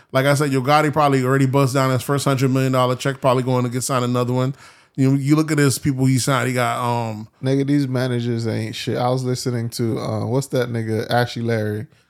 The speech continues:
Speaker 2: What's his name?
Speaker 1: Who?
Speaker 2: Uh,
Speaker 1: Uh, oh, oh,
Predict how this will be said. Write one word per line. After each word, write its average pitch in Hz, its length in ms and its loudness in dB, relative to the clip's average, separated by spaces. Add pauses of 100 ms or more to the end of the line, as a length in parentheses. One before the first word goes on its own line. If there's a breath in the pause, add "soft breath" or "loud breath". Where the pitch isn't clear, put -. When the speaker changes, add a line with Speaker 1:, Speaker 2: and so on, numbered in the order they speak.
(180)
Speaker 2:
What's 127 160 -6
his 123 80 -6
name? 107 340 -6 (320)
Speaker 1:
Who? 123 400 -2 (160)
Speaker 2:
Uh, 98 40 -10
Speaker 1:
Uh, 113 340 -4
oh, - 80 -18 (640 soft breath)
oh, 147 520 6